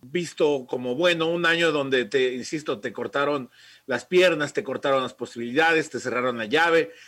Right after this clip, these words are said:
se acabaron tus posibilidades de crecer como proyecto, eh, aspiraciones en lo financiero, aspiraciones en lo deportivo, se cortó de tajo. No puede ser bueno un año que tuvo todas esas limitaciones,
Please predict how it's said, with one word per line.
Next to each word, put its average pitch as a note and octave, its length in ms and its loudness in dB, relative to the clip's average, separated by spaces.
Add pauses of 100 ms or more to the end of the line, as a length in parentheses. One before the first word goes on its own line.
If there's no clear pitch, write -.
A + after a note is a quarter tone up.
se - 160 -2
acabaron D3+ 420 2
tus C3+ 140 -14
posibilidades B2+ 600 -2
de B2 80 -4
crecer B2 300 -6
como A#2+ 220 -8
proyecto, D3+ 640 -2 (500)
eh, A#2+ 600 0 (160)
aspiraciones D3 720 -4
en B2+ 80 -6
lo A#2 80 -6
financiero, C3 560 0
aspiraciones C#3 640 -4
en B2 60 -8
lo A#2 100 -6
deportivo, F#3 680 -2 (480)
se - 240 -4
cortó D#3 460 0
de D3 120 -6
tajo. F#3 480 -2
No D#3 220 -4
puede F#3 300 4
ser - 180 0
bueno C#3+ 320 -4
un D3 160 -6
año C3+ 260 -4
que B2 120 -6
tuvo B2+ 320 -6
todas C3+ 320 -4
esas C3 160 -4
limitaciones, B2 760 -10